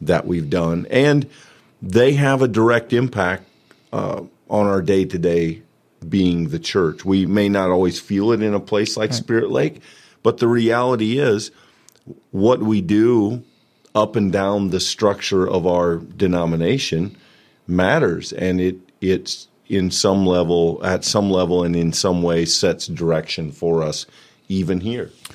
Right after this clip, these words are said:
Speaker 2: Yeah, and as we start to look at this, we've decided just in terms of structuring it, we're gonna talk from the top of the system down towards the local congregation. And I think as we do that, you're gonna see,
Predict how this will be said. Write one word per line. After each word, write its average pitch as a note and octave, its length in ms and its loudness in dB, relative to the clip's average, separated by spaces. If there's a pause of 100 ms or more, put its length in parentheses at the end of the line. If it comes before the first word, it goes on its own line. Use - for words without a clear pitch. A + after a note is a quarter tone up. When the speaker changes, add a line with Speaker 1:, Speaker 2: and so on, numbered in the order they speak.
(140)
Speaker 2:
Yeah, G3+ 140 0
and G3 180 0
as F#3+ 280 -2
we G#3+ 360 -2 (100)
start E3+ 320 0
to D3+ 100 0
look C#3+ 320 0
at C#3 160 -2
this, A#2+ 460 -2
we've F3+ 300 0
decided D3+ 600 0
just C3+ 260 0
in B2+ 160 -2
terms C#3 420 -2
of A2+ 140 -2
structuring D3 560 -2
it, A2 100 -4
we're C3+ 120 -2
gonna D3+ 160 0
talk B2+ 360 0
from B2 300 -2
the A2+ 140 0
top C3+ 420 0
of C3 80 -2
the A#2 140 -4
system A#2 760 -4 (320)
down B2+ 380 2
towards B2 340 -2
the A#2+ 80 -2
local A#2 340 -4
congregation. B2 800 -2
And B2+ 220 -2 (420)
I C#3 140 2
think A#3+ 300 -2
as D3 180 -2
we D3 160 -2
do D#3+ 260 -2
that, D3+ 220 -2
you're C#3+ 120 -4
gonna F#3 280 0
see, E3 580 -2